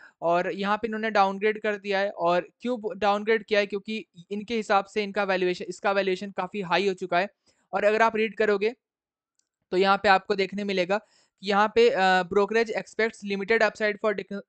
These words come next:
Dixon Technologies। तो यहाँ पे Dixon Technologies के ऊपर जो है अपसाइड, वो लिमिटेड है।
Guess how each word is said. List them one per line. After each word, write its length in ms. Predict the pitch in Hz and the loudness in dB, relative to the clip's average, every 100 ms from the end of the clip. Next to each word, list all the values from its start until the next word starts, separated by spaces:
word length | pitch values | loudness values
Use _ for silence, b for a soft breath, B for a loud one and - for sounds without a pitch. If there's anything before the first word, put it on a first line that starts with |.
| 175 | -10
Dixon 300 | 180 214 208 | -6 -6 -4
Technologies। 600 | 196 190 180 170 185 214 b b b | -6 -2 -2 -2 -4 -10 b b b
तो 60 | 208 | 0
यहाँ 120 | 202 | 0
पे 160 | 202 233 | 0 -4
Dixon 360 | 208 - 233 | -6 -6 -6
Technologies 540 | 226 214 208 202 214 220 | -6 -6 -2 -2 -4 -8
के 200 | - 220 | -2 0
ऊपर 360 | 208 202 214 | 2 0 -2
जो 160 | 196 226 | 0 -2
है 240 | 208 214 - | -2 -4 -6
अपसाइड, 480 | 196 - 220 175 165 | -10 -2 0 0 -2
वो 60 | |
लिमिटेड 500 | 208 202 190 185 208 | -2 -2 -4 -2 0
है। 160 | 196 214 | 0 -2